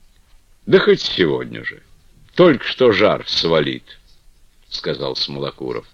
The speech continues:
«Сейчас пошлю, сготовили бы косную, а мало так две».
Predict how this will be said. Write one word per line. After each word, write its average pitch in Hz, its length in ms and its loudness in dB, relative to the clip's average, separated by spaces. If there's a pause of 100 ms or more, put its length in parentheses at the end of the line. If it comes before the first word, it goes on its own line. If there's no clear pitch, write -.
(260)
«Сейчас 160 500 2
пошлю, 131 460 0
сготовили 90 520 2
бы 73 160 -4
косную, 78 580 -4
а 95 60 2
мало 110 300 0
так 69 240 -10
две». 69 320 -6